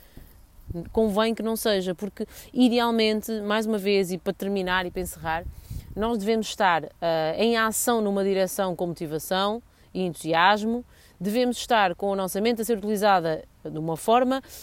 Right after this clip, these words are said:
muito, muito, ah, <laughs> muito específica, estão a ver? É uma ferramenta, é, nós somos seres racionais, é para raciocinarmos, ok? E,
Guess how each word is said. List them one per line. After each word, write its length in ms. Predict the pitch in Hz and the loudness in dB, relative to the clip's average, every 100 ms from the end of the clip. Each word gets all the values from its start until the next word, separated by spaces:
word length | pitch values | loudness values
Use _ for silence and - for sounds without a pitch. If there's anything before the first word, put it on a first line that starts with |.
| - | -16
muito, 520 | - 190 277 294 262 233 | 0 6 6 6 2 -2
muito, 720 | 226 269 262 - 214 180 180 | 2 4 4 2 0 2 2
ah, 840 | 185 180 185 196 - - - 294 | 6 8 8 6 2 -8 -2 0
<laughs> 40 | - | 2
muito 160 | 294 | 0
específica, 640 | - - - 285 - 208 185 | 0 -4 4 4 4 0 0
estão 200 | 196 214 | 0 0
a 20 | |
ver? 220 | 190 220 - - - - | 4 2 0 -20 -16 2
É 140 | 196 | 4
uma 240 | 202 214 254 | 6 4 4
ferramenta, 800 | - 240 240 226 254 269 196 | 4 6 6 6 6 4 4
é, 300 | 175 170 190 | 2 4 0
nós 140 | 196 202 | 0 -2
somos 180 | 233 208 | -4 -2
seres 200 | 233 202 | -2 0
racionais, 760 | 226 - 226 208 240 233 185 | -4 -2 -2 0 0 0 -2
é 60 | 185 | 0
para 160 | 214 | -2
raciocinarmos, 960 | 190 226 - 220 269 247 170 175 156 - - - - - | 0 -2 -4 -8 -4 -2 0 -2 -6 -14 -20 -20 -20 -6
ok? 260 | 175 190 220 - - - - _ - | 0 0 -2 -18 -20 -20 -20 _ 2
E, 260 | 277 294 | 2 2